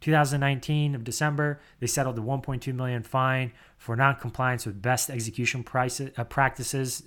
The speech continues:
through the P F O F strategies with finra, uh, which is a self-regulatory organization by private entities like Goldman Sachs and everybody. So you can see why finra,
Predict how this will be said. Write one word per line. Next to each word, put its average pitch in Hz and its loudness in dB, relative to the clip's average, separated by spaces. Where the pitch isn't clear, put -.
through 117 0
the 110 -2
P 127 0
F 123 0
O 117 2
F 117 0
strategies 127 0
with 107 -6
finra, 156 2
uh, 113 2
which 123 -2
is 120 0
a 117 2
self-regulatory 113 0
organization 143 2
by 113 4
private 120 2
entities 117 0
like 101 -6
Goldman 107 -4
Sachs 110 -4
and 117 -4
everybody. 117 -2
So 117 -6
you 110 -2
can 104 -8
see 127 0
why 123 4
finra, 117 0